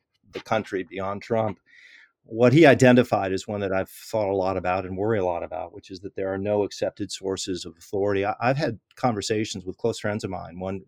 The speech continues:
actually just recently, and it was pretty stunning. This is, this was a person who is, who, who was, uh, so, someone I've known for, for, for, uh, decades, uh, is a very good guy, um,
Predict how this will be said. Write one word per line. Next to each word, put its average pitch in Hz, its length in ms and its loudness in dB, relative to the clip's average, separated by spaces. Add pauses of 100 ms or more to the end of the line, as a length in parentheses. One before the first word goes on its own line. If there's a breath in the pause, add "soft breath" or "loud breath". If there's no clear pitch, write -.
(140)
actually 95 260 -8
just 87 160 -12
recently, 95 600 -6 (760)
and 117 120 4
it 123 80 6
was 131 140 0
pretty 165 220 4
stunning. 127 420 4
This 104 200 -4
is, 107 240 -6
this 117 240 -6
was 104 100 -6
a 104 40 -8
person 120 460 0
who 95 240 0
is, - 240 -6
who, 95 300 -4 (140)
who 101 100 -8
was, 90 180 -6
uh, 87 380 -8
so, - 240 -12
someone 101 280 -2
I've 85 140 -6
known 95 220 -4
for, - 220 -8
for, 92 320 -14
for, 90 200 -10 (160)
uh, 85 100 -10 (340)
decades, 120 580 2 (500 soft breath)
uh, 101 160 -6
is 95 140 -4
a 101 40 -2
very 120 200 8
good 120 160 2
guy, 120 460 0 (100)
um, 92 400 -10